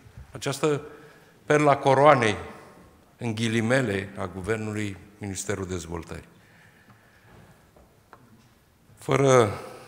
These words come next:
să mă ascund, am fost unul dintre susținătorii domnului ministru și nu cât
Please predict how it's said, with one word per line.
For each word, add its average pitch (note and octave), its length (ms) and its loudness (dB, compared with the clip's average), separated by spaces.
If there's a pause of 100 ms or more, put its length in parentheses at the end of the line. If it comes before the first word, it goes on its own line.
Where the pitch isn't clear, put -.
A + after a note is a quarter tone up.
(960)
să - 140 -12
mă A2+ 120 -4
ascund, D#3 560 -4 (100)
am B2+ 120 -4
fost - 260 -4
unul D3 200 -2
dintre A#2+ 300 -6
susținătorii A2 680 -8
domnului F#2+ 440 -8
ministru A2+ 720 -8 (880)
și - 180 -14
nu D3+ 400 0 (520)
cât - 400 -10